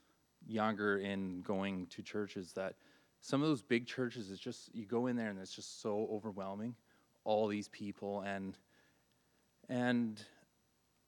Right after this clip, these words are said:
I understand what, what some of you are saying, just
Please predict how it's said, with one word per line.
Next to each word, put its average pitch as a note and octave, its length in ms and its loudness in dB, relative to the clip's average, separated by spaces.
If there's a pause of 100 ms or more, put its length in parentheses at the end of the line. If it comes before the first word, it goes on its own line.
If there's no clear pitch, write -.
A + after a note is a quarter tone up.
(520)
I B2+ 60 2
understand C3 460 0
what, A#2 200 0
what A#2 220 -2
some A#2 180 -2
of A2+ 60 2
you A2+ 100 0
are G#2+ 60 -4
saying, G#2 320 -6
just G#2 180 -10